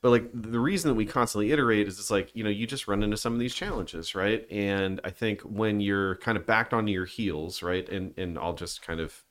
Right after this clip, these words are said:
quick disclaimer, you know, we, we grew in a way in year two that I think was unexpected. Uh, and I think because of which stress tested some of the systems that we had for things like hiring and coach education and yada, yada. So, like, we've, we've spent a lot of time in the last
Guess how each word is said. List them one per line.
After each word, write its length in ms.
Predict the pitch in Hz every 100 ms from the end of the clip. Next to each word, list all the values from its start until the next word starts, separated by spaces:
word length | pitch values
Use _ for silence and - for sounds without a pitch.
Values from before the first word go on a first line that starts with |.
| _ -
quick 400 | 98 - - -
disclaimer, 500 | 98 - 73 76 85
you 140 | 85
know, 100 | 82
we, 460 | 78 95 98 98 - - _
we 140 | 113 107
grew 360 | 95 120 120
in 80 | 110
a 40 | 101
way 200 | 101 95
in 120 | 90
year 160 | 92 90
two 480 | - 101 90 82 82
that 120 | 85
I 60 | 85
think 200 | 90 85
was 160 | 80 -
unexpected. 1200 | 110 107 101 95 - - - 226 85 - - - _ _ _ _ -
Uh, 280 | 90 90 87
and 100 | 98 95
I 60 |
think 220 | - 95 104
because 440 | - - 117 107
of 120 | 110 - _ _ _ _ _ _ _ -
which 460 | 120 120 - -
stress 320 | - 135 123 -
tested 340 | 113 110 104
some 120 | 107
of 80 | 101
the 40 |
systems 400 | 101 147 - 117
that 60 | 113
we 140 | 104
had 200 | 101 95
for 120 | - 101
things 340 | 127 113 110
like 160 | 101 -
hiring 420 | 104 101 101 95
and 120 | 92
coach 260 | - 95 82
education 540 | 90 - 92 87 85
and 80 | 87
yada, 240 | 82 78
yada. 340 | 85 80 65 -
So, 180 | - 90
like, 260 | 87 -
we've, 280 | 104 98 - 101
we've 200 | 101 -
spent 320 | - 98 -
a 40 |
lot 240 | 90 92 95
of 80 | 92
time 360 | 95 95 90
in 80 | 85
the 80 | 85
last 500 | 87 85 82 -